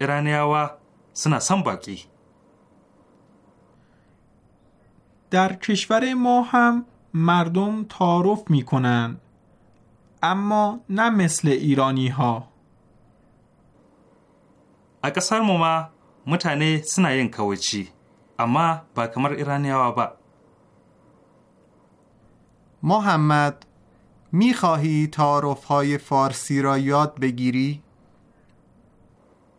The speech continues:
Speaker 1: Kana son ka koyi kawaici na Farisawa?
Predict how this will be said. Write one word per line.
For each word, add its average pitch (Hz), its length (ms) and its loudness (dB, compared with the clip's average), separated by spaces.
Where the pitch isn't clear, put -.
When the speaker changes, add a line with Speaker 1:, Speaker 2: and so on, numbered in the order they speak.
Speaker 1:
Kana 165 240 -2
son 165 400 -2
ka 127 120 -4
koyi 151 600 0
kawaici 156 720 0
na 139 240 0
Farisawa? 165 720 -2